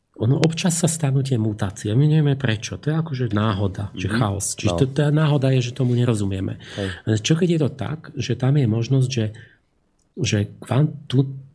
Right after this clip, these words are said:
Speaker 1: tunelovaním kvantovým môže z-, môže z-, sa premeniť tá aminokyselina na inú. A my vieme presne, že to je akurát tak, že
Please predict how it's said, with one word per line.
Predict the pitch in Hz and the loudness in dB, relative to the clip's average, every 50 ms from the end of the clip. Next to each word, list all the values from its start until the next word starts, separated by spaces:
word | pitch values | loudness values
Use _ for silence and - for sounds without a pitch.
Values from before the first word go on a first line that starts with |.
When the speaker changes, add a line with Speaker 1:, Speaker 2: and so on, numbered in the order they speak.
| _ _ _ | _ _ _
Speaker 1:
tunelovaním | - 147 170 185 214 208 170 131 110 107 110 104 101 98 101 107 131 156 170 185 175 170 - - | 2 2 4 4 4 2 2 2 0 0 0 -2 -2 -2 0 0 2 2 0 0 -2 -6 -8 -4
kvantovým | 110 107 101 101 104 - 120 113 107 120 135 151 165 175 185 180 180 - - - - - - - - - _ | -2 0 0 0 0 0 0 0 0 0 2 2 2 0 0 -2 -4 -10 -16 -20 -20 -20 -20 -20 -20 -6 _
môže | 110 110 131 156 160 180 170 131 | 2 4 4 4 4 2 0 0
z-, | - - - | 0 -6 -6
môže | - 123 110 120 139 160 160 160 139 120 | -4 0 2 2 2 2 2 2 0 0
z-, | - - - - - - | -2 -8 -14 -20 -20 -14
sa | 104 - - - 110 | -10 -8 -4 -4 -4
premeniť | 101 - - 107 110 107 110 113 110 117 143 180 165 - - - - - _ _ _ _ | -4 -2 -2 0 2 4 4 2 4 2 2 0 0 -4 -10 -12 -12 -20 _ _ _ _
tá | - 117 107 110 | -2 0 0 4
aminokyselina | 120 131 127 131 127 - 135 127 - - 131 120 127 123 123 120 | 4 4 4 4 2 0 -4 -4 -2 -2 0 0 0 0 2 2
na | 117 120 120 131 | 2 0 0 0
inú. | 113 107 104 98 95 98 98 - - - - - _ _ _ _ - - _ _ _ _ _ _ - | 0 0 0 0 0 -2 -6 -10 -14 -18 -20 -20 _ _ _ _ -20 -20 _ _ _ _ _ _ -4
A | 104 104 | 0 2
my | 120 | 4
vieme | 117 131 151 170 170 160 165 | 4 4 4 4 2 2 0
presne, | - - - - 156 131 | 0 -2 0 0 0 0
že | - 139 | 2 0
to | 143 | 0
je | - 123 | 0 0
akurát | 127 - 165 156 151 135 135 - | 0 2 2 2 2 0 -2 -6
tak, | - - 107 117 147 - - - | -6 -6 -4 -4 -4 -6 -8 -10
že | - 107 - 117 | -12 -4 -2 -2